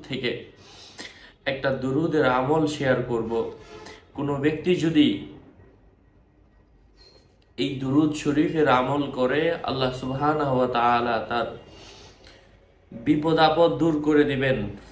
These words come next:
ফজর এবং মাগরিবে পড়া, মাগরিবের পরে এই আমলটা করার বিশেষ কিছু নিয়ম রয়েছে। এবং আমরা গ্রামে যারা থাকি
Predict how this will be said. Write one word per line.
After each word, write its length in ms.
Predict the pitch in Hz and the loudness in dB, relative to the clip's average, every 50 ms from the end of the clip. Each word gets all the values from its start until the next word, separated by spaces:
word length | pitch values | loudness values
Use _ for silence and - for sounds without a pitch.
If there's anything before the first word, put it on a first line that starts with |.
| - - | -10 -2
ফজর 440 | - 139 139 139 156 170 175 175 165 | 0 0 2 4 6 6 6 8 6
এবং 500 | 151 147 147 147 147 139 131 127 127 127 - - - - - - - - - - - - _ - | 6 6 6 6 6 4 2 0 -4 -8 -12 -14 -18 -20 -20 -20 -20 -20 -20 -20 -20 -20 _ -12
মাগরিবে 760 | 104 113 127 127 127 127 135 143 160 165 160 160 156 147 - | -6 -2 0 0 0 0 2 2 2 2 2 2 2 2 2
পড়া, 340 | 143 139 131 135 131 - - 123 | 2 4 4 4 4 2 2 0
মাগরিবের 640 | 131 131 131 131 135 143 165 160 151 160 147 - | 2 2 2 2 0 0 -2 0 0 0 0 0
পরে 340 | 131 131 135 135 135 131 123 | -2 -2 -2 -2 0 0 0
এই 360 | 120 113 - - 123 131 113 | -2 -2 -4 -4 -4 -4 -2
আমলটা 420 | - 123 131 139 147 147 143 139 | 0 -2 0 0 -2 -2 -2 -4
করার 520 | 131 - 127 120 123 120 117 110 107 - - - | -2 -2 -2 0 2 2 0 0 -2 -6 -8 -10
বিশেষ 380 | 127 - - 151 147 147 147 - | -8 -4 0 0 0 0 0 -4
কিছু 260 | 131 131 131 131 127 | -8 -8 -6 -6 -4
নিয়ম 380 | 123 123 127 135 139 135 131 127 | -4 -2 -2 -2 -4 -4 -2 -2
রয়েছে। 480 | 127 127 120 117 - - 120 110 - - - - - - - - - - - - - - - - | 0 0 0 0 -2 -4 -6 -8 -8 -10 -14 -16 -18 -18 -18 -18 -18 -18 -18 -18 -20 -12 -6 -4
এবং 400 | 131 143 147 143 - - - - - - - | 0 2 2 2 2 0 -4 -10 -12 -10 -6
আমরা 500 | - 123 131 131 127 127 123 117 117 120 117 | -4 -4 -2 2 2 4 4 4 2 2 2
গ্রামে 340 | 120 131 135 143 147 151 151 | 4 6 6 6 4 2 2
যারা 260 | 143 135 131 127 127 | 4 4 4 4 4
থাকি 480 | 127 - 135 127 127 - 127 120 117 | 2 2 0 -2 -2 -2 -2 -4 -4